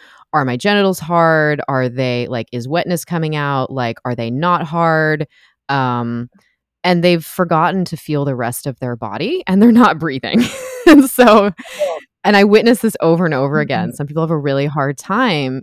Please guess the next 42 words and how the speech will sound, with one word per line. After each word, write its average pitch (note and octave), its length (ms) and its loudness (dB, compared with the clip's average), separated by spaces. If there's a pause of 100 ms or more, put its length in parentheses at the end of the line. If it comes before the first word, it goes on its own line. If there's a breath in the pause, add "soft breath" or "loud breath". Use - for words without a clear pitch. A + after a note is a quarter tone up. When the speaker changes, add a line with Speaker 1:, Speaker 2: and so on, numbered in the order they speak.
(100)
Speaker 1:
getting C#3+ 260 -2
away C3 300 -2
from C#3 180 -12
just B2+ 280 -10
the C3+ 120 -6
idea A#2+ 300 -6
of, A#2 100 -10
like, A2 340 -12 (120)
my C#3 260 -10
genitals D3+ 640 -12
or G3+ 40 -4
Speaker 2:
Right, F#3 400 -6
Speaker 1:
my D3+ 100 -14
Speaker 2:
and D3+ 100 -12
Speaker 1:
hard D#3 140 -10
Speaker 2:
performance G3+ 420 -6
Speaker 1:
penis. D3+ 40 -16 (140)
Speaker 2:
anxiety. D3 500 -12
Yeah, G3+ 320 -10
and F#3+ 320 -6 (540 soft breath)
even A3 520 -6
just, G3 440 -14 (280)
even F3+ 480 -6
pleasure, G3+ 400 -6
orgasm, F3+ 520 -8
we D#3+ 180 -14 (120)
tend G3+ 260 -6
to F3+ 100 -18
just D#3+ 280 -14
go F3 280 -6
right E3+ 240 -10
to - 100 -20
the D#3+ 100 -16
genitalia F3 880 -8 (640)
when F3+ 460 -6
Speaker 1:
Mm-hmm. C3+ 440 -10 (180)
Speaker 2:
there G3+ 160 -6
are - 20 -6
so F#3 640 -6
many F3+ 300 -6
different E3 440 -16
senses, G#3 960 -8